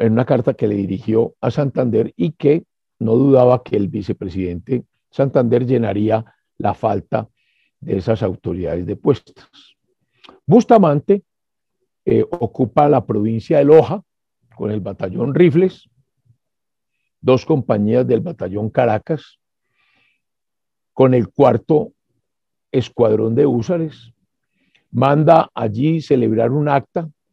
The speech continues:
revocando la que allí mismo había conferido a Bolívar la dictadura, avanza Bustamante a Cuenca, ocupa la capital en veinticinco de abril sin resistencia, porque el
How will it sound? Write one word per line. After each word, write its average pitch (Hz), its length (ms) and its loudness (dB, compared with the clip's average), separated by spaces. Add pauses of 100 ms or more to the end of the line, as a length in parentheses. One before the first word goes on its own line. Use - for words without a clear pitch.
(380)
revocando 113 760 0 (360)
la 127 280 2
que 113 420 -8
allí 107 380 2
mismo 214 420 2
había 143 240 0
conferido 113 500 -2
a 135 40 0
Bolívar 113 380 0
la 123 80 -2
dictadura, 120 580 -4 (600)
avanza 156 640 2
Bustamante 117 640 -4
a 135 60 -6
Cuenca, 139 600 -4 (1000)
ocupa 180 500 2
la 104 340 -4 (300)
capital 113 540 -2
en 139 320 -4
veinticinco 110 640 -4
de 143 60 2
abril 113 320 0
sin 147 180 -8
resistencia, 120 920 -6 (1500)
porque 127 320 -2
el 117 240 0